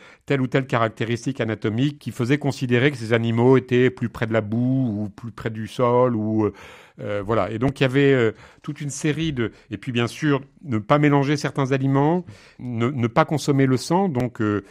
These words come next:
forcément, euh, la pratique cachère, hein, qui a été ensuite reprise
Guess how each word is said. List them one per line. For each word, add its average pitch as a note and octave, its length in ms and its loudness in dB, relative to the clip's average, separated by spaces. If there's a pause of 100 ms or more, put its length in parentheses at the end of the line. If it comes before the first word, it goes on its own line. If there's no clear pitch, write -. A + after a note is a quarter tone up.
(180)
forcément, A#2 760 -2
euh, E2+ 140 -4 (360)
la F#2 180 -12
pratique - 300 -14
cachère, C#3+ 540 -2
hein, G2 140 -2 (200)
qui - 100 -18
a - 20 -10
été - 140 -10
ensuite G2+ 340 -8
reprise F#2+ 520 -8